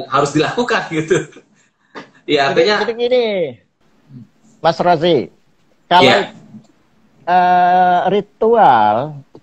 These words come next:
Speaker 2: pada tingkat syariat itu beban, jadi beban. Jadi
Speaker 1: Oke.
Speaker 2: diwajibkan. Kalau
Speaker 1: Betul,
Speaker 2: pada
Speaker 1: betul.
Speaker 2: tingkat, tingkat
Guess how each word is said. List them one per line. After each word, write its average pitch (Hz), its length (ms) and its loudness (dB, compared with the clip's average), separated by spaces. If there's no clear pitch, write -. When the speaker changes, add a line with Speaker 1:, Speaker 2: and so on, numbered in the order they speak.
Speaker 2:
pada 165 280 2
tingkat 160 380 -6
syariat 190 480 -6
itu 226 400 -4
beban, 170 640 0
jadi 143 180 -4
beban. 135 540 0
Jadi 135 140 -10
Speaker 1:
Oke. 139 360 4
Speaker 2:
diwajibkan. 131 640 0
Kalau 175 160 2
Speaker 1:
Betul, 139 180 4
Speaker 2:
pada 113 220 4
Speaker 1:
betul. 120 220 2
Speaker 2:
tingkat, 214 500 0
tingkat 156 680 0